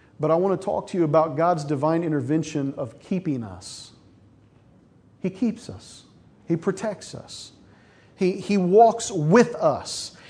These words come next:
He's not a God that we can take the attributes of man and place them on Him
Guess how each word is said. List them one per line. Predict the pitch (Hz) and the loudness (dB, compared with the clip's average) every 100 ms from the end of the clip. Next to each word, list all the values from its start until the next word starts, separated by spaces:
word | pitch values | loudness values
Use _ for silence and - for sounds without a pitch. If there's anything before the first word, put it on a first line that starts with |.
| - | -6
He's | - 226 180 | 2 4 4
not | 220 262 285 226 160 - 185 202 269 226 220 | 6 8 8 4 -8 -16 -14 -14 -10 -10 -4
a | 202 | -2
God | 156 214 233 202 | 4 6 6 6
that | |
we | 190 | 4
can | 196 185 | 2 0
take | - 226 220 | 2 0 4
the | 185 | 4
attributes | 208 220 180 190 175 | 6 4 0 0 -2
of | 147 | 0
man | 180 202 196 165 - - | 2 4 4 2 -4 -2
and | 190 180 | 0 2
place | - 220 233 | 4 4 4
them | 190 190 | 2 4
on | 180 165 | 4 4
Him | 190 214 180 | 4 4 4